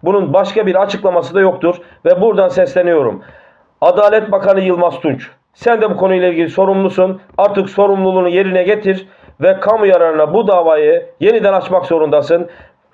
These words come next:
Rabia Naz'ı çarpan arabanın nerede olduğunu, saçının tokasının nerede olduğunu,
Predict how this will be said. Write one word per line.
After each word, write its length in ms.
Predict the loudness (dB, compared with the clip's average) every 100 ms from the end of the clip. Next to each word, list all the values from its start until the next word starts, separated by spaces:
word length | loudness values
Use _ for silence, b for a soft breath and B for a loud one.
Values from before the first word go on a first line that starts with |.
| _
Rabia 440 | 0 4 6 4 2
Naz'ı 240 | 2 0
çarpan 340 | 0 2 2
arabanın 400 | 2 2 2 0
nerede 260 | 0 2 2
olduğunu, 480 | -2 -2 -4 -6 -10 _ b b
saçının 480 | _ -2 0 0 0
tokasının 640 | 0 0 0 2 0 2
nerede 300 | 2 2 0
olduğunu, 440 | -2 -2 -2 -2